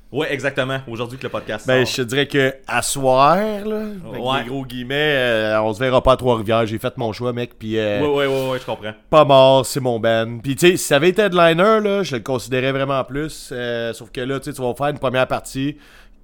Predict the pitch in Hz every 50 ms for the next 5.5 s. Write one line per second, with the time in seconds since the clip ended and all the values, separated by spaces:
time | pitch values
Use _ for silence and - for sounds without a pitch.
0 | _ _ _ - - - - - - - _ - _ _ - _ - 131 151 156
1 | 139 139 139 - 131 107 107 110 117 107 - - 120 107 - - 156 156 143 135
2 | 123 117 127 131 131 127 131 127 131 135 139 131 127 127 123 123 120 120 123 127
3 | 127 123 - 131 110 104 120 123 123 120 120 110 104 101 95 90 - - 98 -
4 | - 131 127 123 123 117 113 107 110 110 113 113 135 - 120 123 131 135 135 131
5 | 127 127 135 131 113 123 113 104 113 113